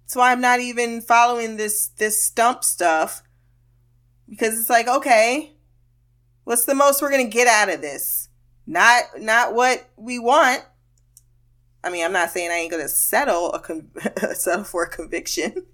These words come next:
<laughs> or celebrate it, but it's not going to be in any way in proportion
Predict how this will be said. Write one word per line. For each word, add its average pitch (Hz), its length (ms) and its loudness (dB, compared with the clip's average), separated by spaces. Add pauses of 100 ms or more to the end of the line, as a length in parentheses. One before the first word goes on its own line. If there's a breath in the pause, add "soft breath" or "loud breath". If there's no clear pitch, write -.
<laughs> - 1800 -18
or 254 240 2
celebrate 190 600 2
it, 180 300 -4
but 196 380 4
it's 202 240 0
not 220 280 2
going 233 200 2
to 226 60 0
be 214 260 -8
in - 280 -2
any 277 220 2
way 262 240 4
in 247 100 0
proportion 220 800 -2